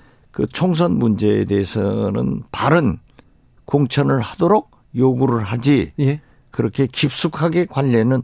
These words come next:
Speaker 1: 하지 않을 거예요.
Speaker 2: 그래도 자기 개파, 계보 그런 사람이 없잖아요. 그래도 총선 때 좀 자기 사람을 심어야 되는데 그건 쉽지 않을 것 같아요.
Speaker 1: 그것은
Speaker 2: 네.
Speaker 1: 홍준표 사전의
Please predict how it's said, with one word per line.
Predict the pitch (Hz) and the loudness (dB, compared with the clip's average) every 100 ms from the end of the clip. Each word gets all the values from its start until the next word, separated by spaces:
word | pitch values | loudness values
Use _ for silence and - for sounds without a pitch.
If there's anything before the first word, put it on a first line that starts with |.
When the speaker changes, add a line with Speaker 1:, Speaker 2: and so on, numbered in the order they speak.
| - | -6
Speaker 1:
하지 | - 123 110 | -10 -6 -4
않을 | 95 | -4
거예요. | 90 - - 107 | -4 -8 -12 -4
Speaker 2:
그래도 | - 233 190 | 2 2 2
자기 | - 175 165 220 | -2 -2 -2 -2
개파, | 143 143 180 208 - _ - 208 160 | 2 4 4 2 0 _ -4 0 0
계보 | - 147 190 226 | 2 2 4 2
그런 | - 156 220 226 | 2 2 4 4
사람이 | 202 196 | 2 2
없잖아요. | 123 104 175 180 147 113 131 131 - - | 2 2 2 4 4 2 2 0 -6 -8
그래도 | - 247 196 156 - - - - _ | 0 0 0 -4 -8 -16 -16 -20 _
총선 | 202 247 233 226 | -2 0 2 2
때 | 208 | -2
좀 | 165 147 | -2 -4
자기 | - 131 | -6 -6
사람을 | 196 220 214 175 | 0 0 2 0
심어야 | - 220 240 | 0 0 2
되는데 | 208 185 147 | 2 -2 -2
그건 | 123 139 | -2 -2
쉽지 | 202 - - | -2 0 0
않을 | 113 131 | 2 2
것 | 165 | 0
같아요. | 139 120 | 0 2
Speaker 1:
그것은 | 107 202 233 - 180 170 160 | 4 6 6 4 4 4 2
Speaker 2:
네. | 131 127 - - | 0 -6 -4 0
Speaker 1:
홍준표 | 180 175 156 160 | 4 4 2 0
사전의 | 143 113 117 113 104 92 92 107 107 - - 113 - | 0 0 0 2 2 0 -2 -2 -4 -2 0 0 -2